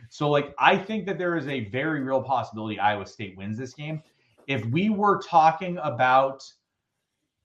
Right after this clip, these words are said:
if we were talking about a bet that I wanna make from, like, a sort of longer type of odds,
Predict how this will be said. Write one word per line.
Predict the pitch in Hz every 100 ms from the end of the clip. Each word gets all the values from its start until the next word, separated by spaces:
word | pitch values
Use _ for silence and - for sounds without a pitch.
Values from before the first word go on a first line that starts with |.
| _ _ _ _ _ _ _ -
if | 170 165
we | 208
were | 226
talking | 254 226
about | 208 127
a |
bet | 127 180 151
that | 147
I | 151
wanna | 160 143
make | 139 156
from, | - 147
like, | 139 131
a | 131
sort | - 151 143
of | 131
longer | 117 110 110 120 131 127 127 123 123
type | - 127 120
of | 113 104
odds, | 101 98 120 -